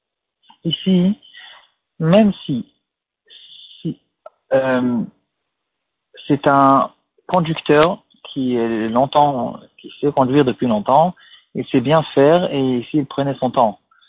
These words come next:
euh, ou bien il, euh, il, il, s'il le faisait encore beaucoup plus prudemment, il aurait pu peut-être éviter ce dommage, tant que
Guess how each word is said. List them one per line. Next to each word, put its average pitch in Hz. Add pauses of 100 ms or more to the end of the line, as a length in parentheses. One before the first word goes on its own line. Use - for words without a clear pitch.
(1080)
euh, 87 (100)
ou 101
bien 127
il, 113
euh, 98 (460)
il, 117
il, 117 (160)
s'il 156
le 139
faisait 143 (260)
encore 127
beaucoup 151 (320)
plus -
prudemment, 131 (380)
il 127
aurait 151
pu 220
peut-être - (420)
éviter 147
ce 139
dommage, 123 (1160)
tant 202
que -